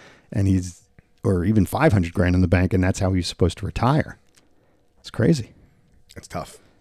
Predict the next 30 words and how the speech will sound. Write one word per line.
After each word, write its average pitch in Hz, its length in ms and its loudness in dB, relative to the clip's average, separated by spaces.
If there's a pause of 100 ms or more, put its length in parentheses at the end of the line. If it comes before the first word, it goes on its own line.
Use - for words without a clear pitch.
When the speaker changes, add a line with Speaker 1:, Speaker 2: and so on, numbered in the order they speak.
Speaker 1:
It 95 140 -8
really, 185 320 4
really 247 240 2
is 254 320 0
in 104 140 0
Speaker 2:
Yeah. 87 60 2
Speaker 1:
that 90 100 -4
sense. - 320 -4 (640)
Speaker 2:
And 92 400 -6 (120)
I, 107 100 -4
I 104 160 -4
read 113 180 -2
an 87 60 -10
article 80 340 -10
in 71 120 -12
Bloomberg, 80 380 -12 (160)
like, 50 300 -20
probably 80 200 -14
two - 160 -14
or - 20 -14
three 73 240 -12
years - 180 -12
ago 62 140 -16
about 64 300 -16
the, 69 220 -14
uh, 62 180 -16 (1400)
the - 140 -12
old 104 340 0
age 107 320 -4
pandemic 78 760 -10